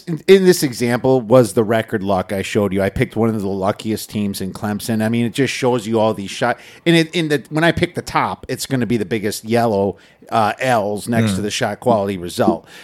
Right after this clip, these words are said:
Speaker 1: So basically,
Speaker 2: Right.
Speaker 1: this team is overachieving. They've been very lucky in that way. It's not the final sauce. It always comes to the value finder from shot quality because you're
Speaker 2: <laughs> Yeah.
Speaker 1: looking at the
Speaker 2: Yeah.
Speaker 1: difference between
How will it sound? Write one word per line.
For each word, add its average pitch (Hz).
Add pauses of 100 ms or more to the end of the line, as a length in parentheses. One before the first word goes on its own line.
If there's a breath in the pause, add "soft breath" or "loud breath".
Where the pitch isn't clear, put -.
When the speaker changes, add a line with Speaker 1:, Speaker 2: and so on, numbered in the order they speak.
Speaker 1:
So -
basically, 151
Speaker 2:
Right. 113
Speaker 1:
this -
team 135
is 120
overachieving. 113 (300 soft breath)
They've 123
been 123
very 113
lucky 113
in 104
that 98
way. 98
It's 107
not 131 (540)
the 107
final 123
sauce. 107
It 110
always 117
comes 113
to 107 (340 soft breath)
the 110
value 113
finder 101
from 101
shot 101
quality 107
because 98
you're 104
Speaker 2:
<laughs> -
Yeah. -
Speaker 1:
looking 110
at 117
the 110
Speaker 2:
Yeah. 101
Speaker 1:
difference 110
between 98